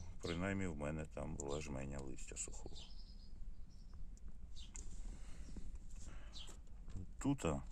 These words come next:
якщо роз'єм вигорів пов-, повністю і ви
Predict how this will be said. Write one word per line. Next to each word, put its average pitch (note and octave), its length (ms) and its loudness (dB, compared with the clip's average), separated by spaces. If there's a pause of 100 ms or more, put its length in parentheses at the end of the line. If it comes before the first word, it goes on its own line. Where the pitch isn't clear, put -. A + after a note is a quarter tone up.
(500)
якщо F2 340 4
роз'єм E2 460 6 (360)
вигорів D#2+ 460 4 (140)
пов-, F#2 360 6 (320)
повністю E2 500 4
і D2+ 100 6
ви D2+ 240 6